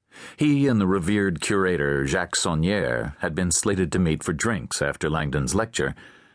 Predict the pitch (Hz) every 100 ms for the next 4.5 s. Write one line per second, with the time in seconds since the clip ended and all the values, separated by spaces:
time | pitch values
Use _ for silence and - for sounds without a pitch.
0 | - 87 - 101 90 98 90 78 82 76
1 | 78 71 - 67 92 95 - - _ _
2 | _ _ _ _ _ _ _ _ _ _
3 | _ _ _ _ _ 127 147 127 135 139
4 | 117 64 58 52